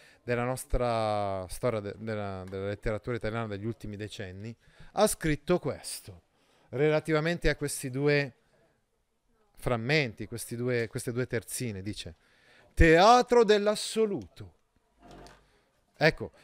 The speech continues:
infatti, queste due poesie sono sull'inferno e il paradiso, a parti invertite, perché una poesia richiama l'altra.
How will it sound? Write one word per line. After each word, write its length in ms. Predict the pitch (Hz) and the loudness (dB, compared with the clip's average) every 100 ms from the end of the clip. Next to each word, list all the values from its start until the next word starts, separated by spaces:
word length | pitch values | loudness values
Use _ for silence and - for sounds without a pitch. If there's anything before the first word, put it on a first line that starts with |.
| - | -10
infatti, 680 | 151 160 170 135 - 156 151 _ _ _ _ - - - - - _ _ _ _ | -6 0 2 2 -2 -6 -8 _ _ _ _ -4 -2 -2 -4 -20 _ _ _ _
queste 340 | 165 160 160 | -4 -2 -2
due 440 | 139 180 180 147 - - | -2 0 2 0 -6 -8
poesie 480 | 139 127 135 208 | -6 -6 -4 -2
sono 360 | 202 - 175 143 | -2 -4 -6 -6
sull'inferno 1080 | - 185 147 175 170 - 202 220 214 214 202 | -6 -6 -4 -6 -6 -4 -2 -2 -4 -6 -6
e 60 | |
il 60 | 156 | -6
paradiso, 720 | 143 135 131 107 85 - - _ _ _ _ _ - | -6 -4 -4 -6 -14 -14 -16 _ _ _ _ _ -12
a 100 | 262 | -6
parti 340 | - 247 - | 0 0 -2
invertite, 840 | 226 208 208 180 214 147 - 113 113 _ _ | -6 -2 -2 -4 -8 -8 -6 -8 -8 _ _
perché 360 | - 170 - 170 | 0 2 6 4
una 360 | 156 226 214 175 | 4 0 2 2
poesia 480 | 190 190 160 220 | 2 0 2 4
richiama 400 | 214 208 156 139 | 4 2 2 2
l'altra. 540 | 131 131 104 - 95 | 0 0 -2 -6 -16